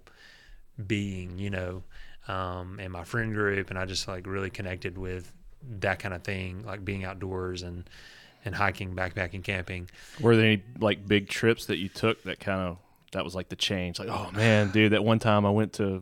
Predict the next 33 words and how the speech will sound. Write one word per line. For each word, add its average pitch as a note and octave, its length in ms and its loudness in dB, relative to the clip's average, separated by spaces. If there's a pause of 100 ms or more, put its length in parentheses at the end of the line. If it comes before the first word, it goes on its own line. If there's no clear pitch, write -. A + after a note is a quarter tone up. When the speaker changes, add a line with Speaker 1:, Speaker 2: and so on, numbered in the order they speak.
Speaker 2:
wherever." F#2+ 600 2
Speaker 1:
Really C#3+ 440 4
just, A#2+ 540 2 (100)
I B2 40 4
mean, B2+ 340 2 (540)
we B2 220 2
definitely, B2 540 2
we A#2 120 0
did C3 140 2
a A#2 40 -4
backpacking A2+ 720 0
trip A2 480 0 (120)
in G#2 280 0
the G2 80 -8
Sipsey A#2 300 -4
Wilderness. B2 640 -4
I A#2 100 2
went A#2 140 0
to A#2 60 0
school A2 280 -2
in F#2+ 60 -6
Florence, G2+ 480 -8
so G2 420 -2 (360)
we A#2 80 2
were A2 140 2
kinda G#2+ 360 -4
close A2+ 300 -4
to A#2 60 -8
the A2+ 80 -6
Sipsey B2 300 -4
Wilderness, A#2+ 600 -4 (640)
and, G2+ 360 0
um, F#2+ 580 -2